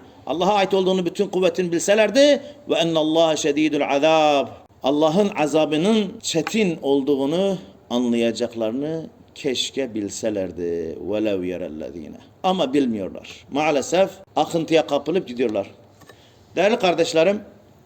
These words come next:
Şah-ı Nakşibend biliyorsunuz tarikatımızın piri, kurucusu, manevi önderimiz, liderimiz Şah-ı Nakşibend Kuddise Sirri Hazretleri bir sohbetlerinde şöyle buyurmuştur.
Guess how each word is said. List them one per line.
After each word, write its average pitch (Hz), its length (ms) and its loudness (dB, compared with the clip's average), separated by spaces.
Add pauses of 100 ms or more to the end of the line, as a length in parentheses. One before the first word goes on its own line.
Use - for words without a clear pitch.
(520)
Şah-ı 175 380 2
Nakşibend 160 500 -2 (460)
biliyorsunuz 139 720 -4
tarikatımızın 120 760 -2
piri, 117 600 -4 (640)
kurucusu, 117 800 -4 (200)
manevi 127 800 -4 (160)
önderimiz, 117 680 -2
liderimiz 117 460 -2
Şah-ı 139 280 -4
Nakşibend 127 400 -6
Kuddise 113 340 -8
Sirri 113 160 -6
Hazretleri 110 500 -4
bir 156 100 0
sohbetlerinde 120 600 -8
şöyle 117 340 -2
buyurmuştur. - 520 -14